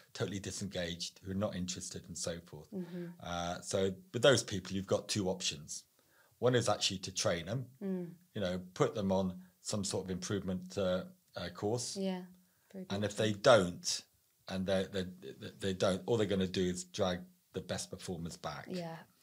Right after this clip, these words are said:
Speaker 1: And
Speaker 2: And
Speaker 1: so you
Speaker 2: potentially lose some of your clients. It's
Speaker 1: Yeah,
Speaker 2: just not
Speaker 1: so
Speaker 2: worth the risk.
Speaker 1: it's not. So then you've gotta take the hard decision is,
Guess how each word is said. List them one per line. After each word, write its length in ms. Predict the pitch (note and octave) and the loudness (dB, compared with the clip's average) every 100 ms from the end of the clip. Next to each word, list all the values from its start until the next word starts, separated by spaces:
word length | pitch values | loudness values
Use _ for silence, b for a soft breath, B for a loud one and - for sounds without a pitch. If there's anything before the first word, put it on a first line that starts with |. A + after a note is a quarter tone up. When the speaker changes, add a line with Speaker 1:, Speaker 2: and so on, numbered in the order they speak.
| B B - | B B -8
Speaker 1:
And 240 | F2+ F2+ F2 | -4 -4 -4
Speaker 2:
And 100 | F#3+ | 0
Speaker 1:
so 80 | F#3 | 4
you 60 | G#2 | 6
Speaker 2:
potentially 400 | A2 - F#3+ F3 | 8 6 4 2
lose 200 | F3 E3+ | 4 4
some 180 | E3+ | 2
of 60 | F3+ | 0
your 80 | F3 | -4
clients. 640 | - E3+ E3+ F3 - - - B B | -6 -6 -6 -8 -12 -4 -2 B B
It's 80 | - | 0
Speaker 1:
Yeah, 200 | F#3 A2+ | 6 8
Speaker 2:
just 220 | E2 - F#3+ | 8 6 6
not 80 | |
Speaker 1:
so 140 | F3+ A2+ | 10 10
Speaker 2:
worth 260 | E3+ E3 | 10 4
the 80 | - | -4
risk. 300 | D#3 D3+ - | -6 -6 8
Speaker 1:
it's 240 | A#2 - A#2+ | 10 10 10
not. 280 | G2+ E2 | 10 10
So 300 | - G#2+ F#2+ G2 | 8 10 10 8
then 280 | - G#2+ | 6 6
you've 100 | G2+ | 6
gotta 240 | G2 G2 F2+ | 4 4 4
take 260 | - G#2 E2+ | 0 -2 0
the 40 | |
hard 220 | F#2+ F2+ | 0 -2
decision 500 | F2 E2 G2 - D#2+ | -2 -4 0 0 0
is, 300 | D#2+ D#2 - | -6 -8 -10